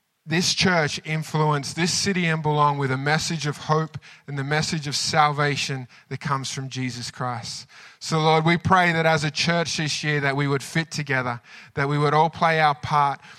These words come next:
that we would see incredible things happen, that we would see strategies come to pass, that we would see goals achieved, that we would see a difference in our community and our city by what we achieve this year.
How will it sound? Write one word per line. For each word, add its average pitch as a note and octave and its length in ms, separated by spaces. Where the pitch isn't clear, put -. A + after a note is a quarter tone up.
that C#3 140
we D3 140
would D3 180
see D#3 300
incredible F3 580
things E3 400
happen, D#3 380
that C#3+ 120
we C#3+ 120
would D3 160
see C#3+ 160
strategies E3 640
come E3+ 280
to D3+ 60
pass, C3 520
that C#3+ 140
we D3 80
would D3 160
see D3 180
goals D3+ 480
achieved, D#3 460
that C3+ 160
we C#3+ 60
would C#3+ 140
see D3 220
a C#3+ 60
difference F3 600
in E3+ 120
our D3 140
community E3+ 640
and D#3 160
our D3 100
city D3+ 480
by C#3+ 100
what D3 220
we D3+ 160
achieve C#3+ 480
this C3 240
year. C3 280